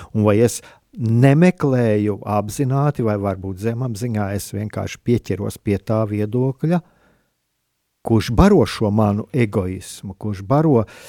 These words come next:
manas egoistiskās vēlmes. Un es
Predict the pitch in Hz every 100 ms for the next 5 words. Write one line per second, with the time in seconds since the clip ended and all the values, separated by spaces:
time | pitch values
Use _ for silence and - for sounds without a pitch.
0 | - - 139 165 120 - 120 113 104 98
1 | - 104 - 98 98 135 175 180 170 101
2 | - - - _ _ _ _ _ _ _
3 | _ _ _ _ 110 113 -